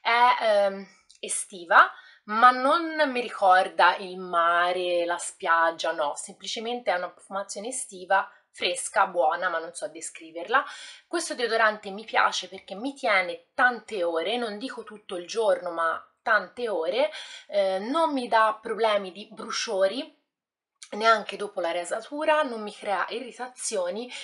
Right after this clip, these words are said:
e quindi mi sta piacendo molto. Inoltre non macchia le ascelle, non macchia i vestiti, costa pochissimo.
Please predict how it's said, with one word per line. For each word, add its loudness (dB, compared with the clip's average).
e -8
quindi -12
mi -10
sta -8
piacendo -6
molto. -10
Inoltre -4
non -4
macchia -4
le -6
ascelle, -2
non -6
macchia -6
i -6
vestiti, -10
costa -2
pochissimo. -4